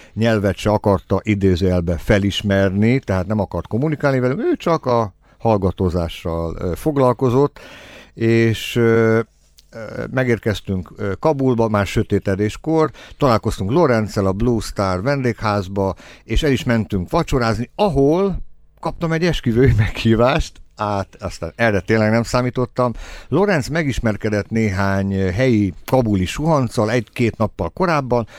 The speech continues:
akik odajöttek a vacsoraasztalunkhoz, mondták, „Lorenz, let's go, let's go, menjünk az esküvőre.” És akkor mondtam, hogy mennék én is,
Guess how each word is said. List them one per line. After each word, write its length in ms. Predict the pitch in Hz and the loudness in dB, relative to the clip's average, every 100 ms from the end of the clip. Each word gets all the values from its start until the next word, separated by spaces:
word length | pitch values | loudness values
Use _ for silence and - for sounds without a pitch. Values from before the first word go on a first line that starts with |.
| - | -10
akik 300 | 113 110 104 | -8 -6 0
odajöttek 640 | 165 120 107 98 - 87 95 | 2 4 2 2 -2 -4 -2
a 60 | |
vacsoraasztalunkhoz, 1300 | 127 170 - 135 123 117 110 113 104 101 - 101 92 - | 0 0 0 2 2 0 0 -2 0 -2 -2 -2 -2 -4
mondták, 320 | 139 135 120 | -4 -4 0
„Lorenz, 480 | 196 175 139 117 - | 4 4 2 -2 -4
let's 200 | 175 160 143 | -4 -4 0
go, 200 | 180 156 | 0 2
let's 200 | 160 147 | 0 -2
go, 140 | 135 151 | 0 2
menjünk 320 | 170 165 143 | 2 2 2
az 120 | 127 | 2
esküvőre.” 540 | 131 - 98 87 80 - - - - - | 2 0 -2 -4 -4 -10 -16 -20 -20 -14
És 60 | - | -6
akkor 200 | - 180 - | -2 -2 -2
mondtam, 340 | 160 156 123 | 0 0 2
hogy 100 | 127 | 2
mennék 340 | 175 143 120 123 | 4 4 2 2
én 220 | 123 135 | 2 4
is, 400 | 165 170 - | 2 0 -4